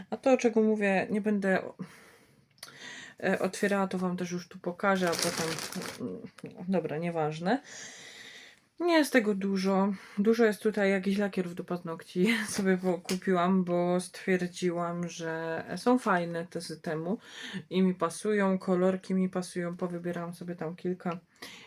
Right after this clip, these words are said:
Jeszcze mi tak przyjdzie jedna taka paczka mniejsza, ale to zobaczycie już chyba we vlogu, bo teraz kończę nagrywać. Mm, może dzisiaj, jak skończę nagrywać vloga, to też wam wpuszczę go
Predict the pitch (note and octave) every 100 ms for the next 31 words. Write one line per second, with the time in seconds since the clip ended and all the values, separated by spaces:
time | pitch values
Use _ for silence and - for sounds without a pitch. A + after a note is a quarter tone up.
0 | - G#3+ A3+ A3 A3 F#3+ - - F#3+ F3
1 | F3 E3+ F3 F3 F3 F#3+ - F#3 F#3 F#3
2 | F#3 F#3 F3 F3 F3 F3 F3 F3 F3 F3
3 | D#3+ D#3 - D#3 D3+ D3 D3+ D3+ D3 D3
4 | D3+ C#3+ - E3 D#3+ D#3+ E3+ E3+ E3 -
5 | E3+ D#3+ D#3+ D#3+ E3 E3 E3 D#3+ _ -
6 | - - - _ _ - E3+ E3 D#3+ D#3+
7 | D#3+ D#3+ D#3 F3 F3+ E3 E3 F3+ F3+ F#3
8 | E3+ E3 - - F3 F3 E3 E3+ E3 E3
9 | F3+ F#3+ F3+ F3 F#3 E3+ E3 E3 - -
10 | F3 - E3 D#3+